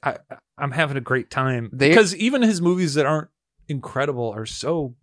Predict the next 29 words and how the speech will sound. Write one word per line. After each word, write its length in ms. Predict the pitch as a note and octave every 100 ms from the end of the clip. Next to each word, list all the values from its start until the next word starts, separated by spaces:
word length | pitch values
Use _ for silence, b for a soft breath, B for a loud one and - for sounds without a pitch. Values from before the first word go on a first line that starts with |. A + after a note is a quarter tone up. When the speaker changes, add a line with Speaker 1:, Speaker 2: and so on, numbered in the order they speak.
| - -
Speaker 1:
watchable 760 | A2+ G#2 C3 D3 - A2 G2+ G#2
to 100 | B2+
me. 80 | E3+
Speaker 2:
I 60 |
think 280 | G3 C4+ E4+
there's 160 | B3+ A#3+
something 420 | G#3 F3+ G3 E3+
to, 320 | - F3 C#3
to, 500 | - - - C3 A#2+
to 240 | - - A#2+
be, 460 | A#2+ A2 _ - - _
something 300 | - E3 E3
to 60 | D#3
be 100 | C3
had 320 | - B2 G#2+
in 100 | G#2+
every 220 | F2+ G#2
one 200 | G#2 G2
of 60 | F#2
his 160 | F#2
movies, 320 | F#2+ F#2 F2+ G2+
even 280 | B2 D3
the 60 | C3+
ones 260 | A#2 A2+ A2
that 160 | G2+
are 80 | G2
maybe 280 | G2+ G2+ F#2
misses. 540 | F2 E2 - - - -
Speaker 1:
Yeah. 200 | E3+